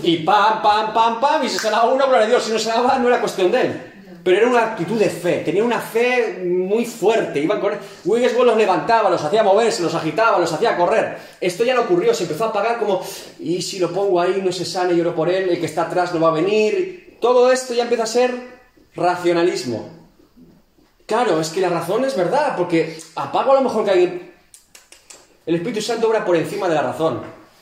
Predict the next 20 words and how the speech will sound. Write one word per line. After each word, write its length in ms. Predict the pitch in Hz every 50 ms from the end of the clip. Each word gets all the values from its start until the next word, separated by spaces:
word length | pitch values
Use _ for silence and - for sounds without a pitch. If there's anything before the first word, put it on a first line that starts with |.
| _ _ - -
Un 200 | 214 175 185 175
tipo 480 | 170 220 175 175 220 190 165 113 - - - - -
acude 380 | 151 156 160 175 220 233 208 202
a 20 |
una 100 | 202 190
llamada 340 | 185 196 202 220 214 196 180
de 40 | 185
unos 120 | 196 196
discípulos 500 | 226 226 - 233 214 - 190 196 208 202
para 160 | - - 160 156
orar 160 | 160 190 190
por 80 | 185 180
una 120 | 170 147 123
muerta. 460 | 131 147 135 127 - - - - - _ _ _ _ _ - - - - - _ _ _ _ _ _ _ _ _ _ - - - - - - - - - - 165
Razón, 640 | 175 185 180 - 247 277 240 - 127 113 - - - 240
ninguna. 540 | 269 254 214 233 269 226 175 139 117 113 110 -
Fe, 440 | - - 226 269 240 151 - - -
toda. 420 | 135 113 - - - - - - - - - - 180 185 - - - - - _ _ - -
Fe, 200 | - - 185 180
toda. 480 | - 202 254 302 277 - - - -